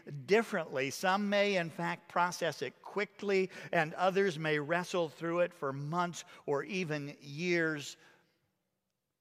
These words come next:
Yet undeniably, the death of a loved one changes us. Now, from what we can tell, Martha would appear to be the oldest of these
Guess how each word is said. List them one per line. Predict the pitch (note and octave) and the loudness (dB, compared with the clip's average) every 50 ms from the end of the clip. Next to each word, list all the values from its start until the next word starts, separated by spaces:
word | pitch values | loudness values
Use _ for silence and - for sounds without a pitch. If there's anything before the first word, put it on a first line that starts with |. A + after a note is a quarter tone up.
| _ _ _ _ _ _ _ _ | _ _ _ _ _ _ _ _
Yet | C#3+ C#3+ C#3+ D#3 - - | 0 0 0 0 -2 2
undeniably, | G3 F#3+ G3+ G#3 G#3+ G#3 F#3+ E3+ F3+ E3 D#3 D#3 D3+ D3+ D#3+ E3+ F3 F3+ E3 D3 C3 A2 G2 A2 A2+ A2 B2+ | 4 4 4 6 4 0 2 2 2 2 2 -2 -2 0 2 2 2 4 4 2 0 0 -2 -4 -2 -2 -2
the | B2+ A2+ C3 B2 | -2 -2 -4 -4
death | A2+ A2 G#2+ D3 D3 D3+ D#3+ D3+ - | -4 -4 -2 0 0 0 0 0 -4
of | D#3 C3 | -4 -2
a | B2+ | -2
loved | B2 A#2 A#2+ C3 C3+ C#3 C#3 C#3+ A#2+ | -2 0 2 2 2 2 2 -2 -6
one | A2+ A2+ G#2 G2 G#2 G#2 A2 A2+ - _ _ _ _ _ _ _ | -6 -6 -6 -6 -6 -6 -10 -12 -14 _ _ _ _ _ _ _
changes | - - D3 D#3 D#3 D#3 D3+ C3 G2+ G2+ G#2 F2+ F2 F2 - - - _ _ - | -10 -8 -8 -6 -6 -6 -6 -8 -8 -8 -10 -10 -10 -12 -14 -18 -18 _ _ -10
us. | A2 F#2+ - - - - - - - - - - _ _ _ _ _ _ _ _ _ _ _ _ _ _ _ _ _ _ _ _ _ _ _ _ _ _ _ _ _ _ _ _ _ _ _ _ _ _ _ _ _ _ _ _ _ _ _ _ _ _ _ _ _ _ _ _ _ _ _ _ _ _ - | -10 -10 -10 -14 -18 -18 -18 -18 -16 -18 -20 -20 _ _ _ _ _ _ _ _ _ _ _ _ _ _ _ _ _ _ _ _ _ _ _ _ _ _ _ _ _ _ _ _ _ _ _ _ _ _ _ _ _ _ _ _ _ _ _ _ _ _ _ _ _ _ _ _ _ _ _ _ _ _ -4
Now, | D#3+ E3 D#3+ | -2 -2 0
from | - F3+ F3 F3 | 0 0 0 4
what | F3 G3 A3 G3 | 4 4 6 6
we | G3+ G3 | 6 4
can | F#3 - F3+ D#3+ D3+ | 4 4 0 0 0
tell, | B2 D3 C#3+ C3+ C3 C3 | 0 2 4 6 6 4
Martha | C3 C3+ C#3 C#3 C3+ D3 D#3 D#3+ - - D#3 | 4 2 0 2 4 4 4 2 4 2 0
would | C3 C3 C3+ B2 | 2 2 2 2
appear | B2+ A#2+ - - - - D#3+ E3 D#3 C#3+ C3+ B2+ B2 B2+ B2+ B2 - - - - - _ - | 2 -2 -2 -10 -10 -6 -2 0 2 2 2 2 0 -2 -4 -6 -12 -20 -20 -20 -20 _ -6
to | - C#3 | -6 -4
be | C3 C#3+ C#3 C3+ | -2 -2 -2 -2
the | B2+ C3+ B2 - - _ - | -2 -4 -6 -6 -8 _ 4
oldest | D#3 D#3 E3 E3+ E3+ D#3+ C3+ C3+ A#2+ A#2+ - - - | 6 8 8 8 6 4 4 2 0 0 -2 -6 -6
of | - C3 C3 A#2 A#2 A#2 G#2+ | -4 -4 -4 -4 -6 -6 -4
these | C#3 C3+ C3+ B2+ B2 A2 G#2+ | -4 -4 -2 -4 -6 -6 -6